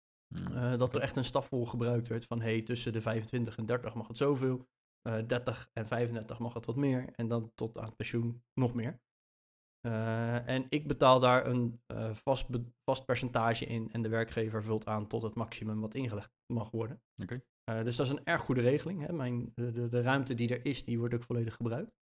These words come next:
Speaker 2: Eh, je, je hebt trouwens nog één optie gemist, Bas, en dat is, eh, je werkt voor Bas en er is geen regeling via de werkgever.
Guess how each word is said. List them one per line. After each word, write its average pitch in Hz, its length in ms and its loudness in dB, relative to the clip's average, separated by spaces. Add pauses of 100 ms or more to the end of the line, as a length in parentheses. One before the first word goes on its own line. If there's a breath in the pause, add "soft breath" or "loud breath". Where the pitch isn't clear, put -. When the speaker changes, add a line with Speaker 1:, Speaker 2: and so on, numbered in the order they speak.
(500)
Speaker 2:
Eh, - 260 2
je, 170 140 6
je 156 60 6
hebt 180 140 4
trouwens 175 260 6
nog 175 140 0
één 185 220 2
optie 160 260 -2
gemist, 156 320 2
Bas, 143 240 6
en 131 100 0
dat 139 120 0
is, 131 180 0
eh, 123 240 2
je 131 60 4
werkt 139 220 4
voor 120 140 0
Bas 131 240 6
en 127 140 0
er 127 60 0
is 131 100 0
geen 127 500 2
regeling 120 520 2
via 117 140 2
de 113 80 2
werkgever. - 440 -2